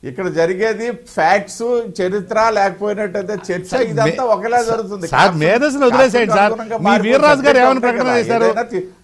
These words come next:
Speaker 2: అట్లా కాదు, మీ వీర్రాజు గారు ఏమని ప్రకటన చేశారు? ప్లే చేయించమంటారా క్లిప్?
Speaker 1: ఆ, చెప్పండి.
Speaker 2: మీ రా-, వీర్రాజు గారు ఏమని ప్లే చే-, అనౌన్స్‌మెంట్ ఇచ్చారు?
Speaker 1: ఎందుకు?
Speaker 2: తిరుపతిలో
Speaker 1: ప్రకటన చేయడం కాదు.
Speaker 2: ఉమ్.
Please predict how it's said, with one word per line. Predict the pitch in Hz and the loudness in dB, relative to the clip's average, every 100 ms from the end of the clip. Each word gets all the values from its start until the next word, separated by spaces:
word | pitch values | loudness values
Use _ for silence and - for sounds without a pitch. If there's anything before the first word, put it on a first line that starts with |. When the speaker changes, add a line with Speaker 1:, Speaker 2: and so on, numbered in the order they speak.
| - | -6
Speaker 2:
అట్లా | 160 | 0
కాదు, | 214 233 196 135 | 4 6 4 2
మీ | 151 196 | -2 -2
వీర్రాజు | 175 220 254 247 220 | 2 4 6 4 4
గారు | 233 240 | 4 4
ఏమని | 226 233 233 | 2 0 -2
ప్రకటన | 220 214 220 | -4 -4 -4
చేశారు? | 214 175 202 202 202 - _ | -4 -2 -2 -2 -6 -12 _
ప్లే | 208 | 0
చేయించమంటారా | 240 247 214 214 196 208 | 2 2 0 -2 -2 -2
క్లిప్? | 170 202 269 311 - - | -2 -2 -2 -4 -6 -6
Speaker 1:
ఆ, | 127 143 | -6 -6
చెప్పండి. | - 98 - _ _ - | -8 -12 -18 _ _ -8
Speaker 2:
మీ | 185 | -4
రా-, | 202 220 196 | 0 0 0
వీర్రాజు | 185 240 269 254 | -2 0 0 2
గారు | 254 | 0
ఏమని | 240 240 | 0 -2
ప్లే | 233 226 | -2 -2
చే-, | 214 208 196 | -2 -4 -4
అనౌన్స్‌మెంట్ | 196 214 190 214 185 | -4 -4 -4 -8 -4
ఇచ్చారు? | 220 214 220 - - | -2 -2 -2 -8 -12
Speaker 1:
ఎందుకు? | 160 208 320 349 | -10 -8 -8 -2
Speaker 2:
తిరుపతిలో | 254 277 269 - 269 | 0 0 2 4 4
Speaker 1:
ప్రకటన | 285 - 226 | 2 0 -2
చేయడం | 254 294 | 0 -8
కాదు. | 220 247 262 220 | 0 0 2 0
Speaker 2:
ఉమ్. | - 202 | -2 -8